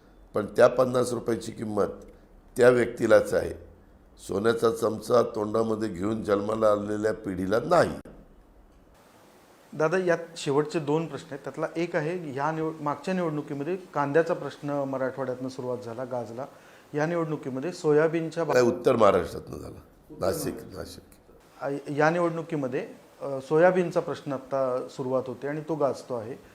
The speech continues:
Speaker 2: तुम्ही कशा पद्धतीने बघता?
Speaker 1: आम्ही उ-, उ-, कांद्याच्या संदर्भामध्ये, अ, निर्यात बंदी उठवली,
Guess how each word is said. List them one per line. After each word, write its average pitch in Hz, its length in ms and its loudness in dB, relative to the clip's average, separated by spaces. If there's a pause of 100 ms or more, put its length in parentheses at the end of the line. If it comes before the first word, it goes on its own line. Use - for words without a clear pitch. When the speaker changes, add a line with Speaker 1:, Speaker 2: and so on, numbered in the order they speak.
(260)
Speaker 2:
तुम्ही 160 180 -2
कशा 165 240 -2
पद्धतीने 127 420 -10
बघता? - 580 -8
Speaker 1:
आम्ही 143 460 0
उ-, - 380 -8
उ-, 101 120 -8 (100)
कांद्याच्या 117 480 4
संदर्भामध्ये, 117 1040 4 (460)
अ, 98 260 -2
निर्यात 110 460 4
बंदी 113 380 2
उठवली, 107 640 0